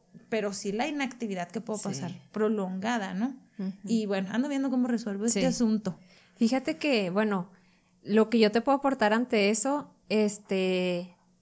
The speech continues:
Speaker 2: se recomienda que
Speaker 1: Ay.
Speaker 2: al menos cada dos horas nos pongamos de pie y hagamos alguna actividad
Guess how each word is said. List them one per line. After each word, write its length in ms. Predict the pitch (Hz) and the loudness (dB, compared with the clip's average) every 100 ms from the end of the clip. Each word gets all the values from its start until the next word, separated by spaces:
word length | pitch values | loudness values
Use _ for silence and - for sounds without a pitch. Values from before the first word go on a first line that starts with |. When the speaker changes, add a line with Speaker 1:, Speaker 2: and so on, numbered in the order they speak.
| _ _ | _ _
Speaker 2:
se 160 | - 247 | 4 6
recomienda 840 | 233 226 208 208 214 208 180 208 - - 190 | 4 2 2 2 2 0 -2 -4 -8 -10 -6
que 80 | 180 | 2
Speaker 1:
Ay. 40 | 262 | 4
Speaker 2:
al 60 | |
menos 320 | 208 202 202 - | 6 4 4 0
cada 340 | - 208 254 | -2 0 0
dos 300 | 269 269 - | 0 0 0
horas 500 | 214 202 277 370 - _ - _ _ _ _ - | 2 2 2 -2 -8 _ -20 _ _ _ _ -4
nos 160 | 185 | -2
pongamos 380 | - 185 185 233 | -2 -2 0 0
de 100 | 285 | 0
pie 560 | 285 226 214 226 - _ | 2 4 4 2 -4 _
y 140 | 220 208 | 2 2
hagamos 420 | 202 180 196 - | 2 -2 0 0
alguna 300 | 233 208 185 | 0 -2 -4
actividad 580 | 185 240 226 190 170 | -4 -2 0 0 0